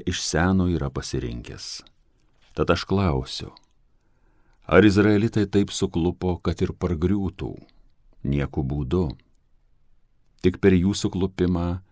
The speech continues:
pagonių tautoms atėjo išganymas, kad juos paimtų pavydas. Bet jeigu jų suklupimas reiškia pasaulio praturtinimą, o jų mažas skaičius pagonių praturtėjimą, tai ką duos jų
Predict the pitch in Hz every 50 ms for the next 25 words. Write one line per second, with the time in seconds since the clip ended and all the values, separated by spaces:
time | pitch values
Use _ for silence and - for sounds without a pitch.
0 | _ _ _ _ _ - 80 67 73 76 78 78 80 82 - 80 76 76 - 76
1 | 71 73 76 - - - - - 82 78 73 71 71 67 62 65 65 65 64 71
2 | 76 78 78 73 71 65 - - - - _ _ _ _ _ _ _ _ _ _
3 | _ - 80 78 - 104 110 117 - - - - 107 98 92 92 95 92 101 92
4 | - 98 98 92 101 92 78 64 58 57 - - - - - - - _ _ _
5 | _ _ _ _ _ _ _ _ _ _ _ _ _ _ _ _ _ _ _ _
6 | - 82 90 - - 104 113 110 92 104 98 104 107 - - 104 - 101 95 92
7 | - 92 90 90 90 92 92 - - - - - 67 69 67 - - - 73 67
8 | 73 71 - - 67 67 71 71 67 65 65 65 - - - 69 - - - 98
9 | 104 - - - 67 65 62 57 - - - - _ - - - _ _ _ _
10 | _ _ - - 80 98 104 113 113 113 113 110 104 110 101 - - - 95 95
11 | 101 98 - - 95 90 - - - - 87 73 82 82 85 87 85 85 80 -
12 | 76 80 - - 85 78 - - - 98 107 101 78 71 64 60 58 - 110 -
13 | - _ _ _ _ _ _ _ _ _ - - - _ - 90 87 85 - 110
14 | 113 113 104 95 101 104 101 - - - 76 67 64 80 95 92